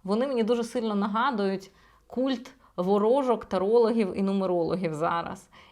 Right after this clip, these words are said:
І я розумію, що це така, м, сільська легенда, але тим не менш вона так трошечки розважає. І, а, що ж відбувається під час протестів?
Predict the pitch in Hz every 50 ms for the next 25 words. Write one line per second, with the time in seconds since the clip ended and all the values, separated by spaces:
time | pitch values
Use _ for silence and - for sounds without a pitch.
0 | _ _ - 196 202 202 202 190 202 208 208 214 214 240 196 208 220 254 - 220
1 | - 240 - - - - 208 196 196 196 196 196 196 - 196 - 190 - 190 202
2 | 226 220 208 - 196 190 190 196 196 190 196 196 190 190 - - - - - -
3 | - - - - - - 226 220 220 - - 214 202 196 196 226 226 320 453 480
4 | 440 370 269 - - - - 190 190 226 240 - 202 208 202 202 208 226 320 381
5 | 359 339 - - 196 190 202 247 269 - 196 - - 220 - - 226 202 - -
6 | 233 208 214 - - - - 190 208 220 220 226 190 220 233 220 247 196 180 180
7 | 175 - 254 - - - - - - - - - - - _ - 220 247 262 240
8 | - - 196 196 202 202 202 202 202 202 - 311 311 269 240 220 226 220 208 233
9 | 240 240 233 220 220 - - - 226 214 202 202 202 196 196 196 196 208 202 -
10 | - 208 220 220 - - 196 196 - 196 180 175 - - - - -